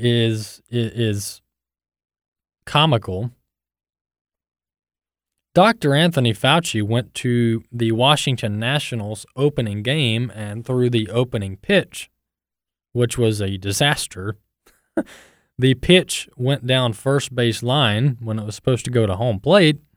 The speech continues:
but that's a, a side topic. The point of this story is there, there's pictures of Doctor Anthony Fauci with two other individuals. One looks like it's probably his wife, and then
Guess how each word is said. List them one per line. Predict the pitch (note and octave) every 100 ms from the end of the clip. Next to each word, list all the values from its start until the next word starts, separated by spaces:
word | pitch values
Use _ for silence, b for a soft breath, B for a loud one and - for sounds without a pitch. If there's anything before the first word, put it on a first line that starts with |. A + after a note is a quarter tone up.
| _ _ _ _ _ _ _ _ -
but | A#2
that's | D3 C#3+
a, | A2+ G2+ G2+ _
a | G#2+
side | - C3 C3+ A#2
topic. | G2+ G2 A2+ - _ _ _ _ _ _ _ _ _ -
The |
point | - F#3+ B3
of | G3+
this | B2+ A#2
story | - G3+ A#3+ E3+ A#2+ A#2
is | C3 B2
there, | C#3+ C#3
there's | C3 C#3+ -
pictures | - C4+ - D#3 C#3+ B2+
of | A#2+ A2 _ -
Doctor | D3+ F3 C3+ C3
Anthony | E3 C3 G#2+
Fauci | - C#3 E3+ - A2+
with | A2 A2+ -
two | - F#3+ D#3+
other | D3 C3 G#2+ G2+ _ _ _ _ _ _ _ _ -
individuals. | D3+ C#3 A#2+ C#3+ A#2+ G#2 C3+ -
One | C3 C#3+
looks | B2 B2 -
like | A#2 A2+
it's | -
probably | - A#2+ A2+
his | A2 A2+
wife, | G2+ G2 G#2+ -
and | G#2+
then | G#2+ G#2+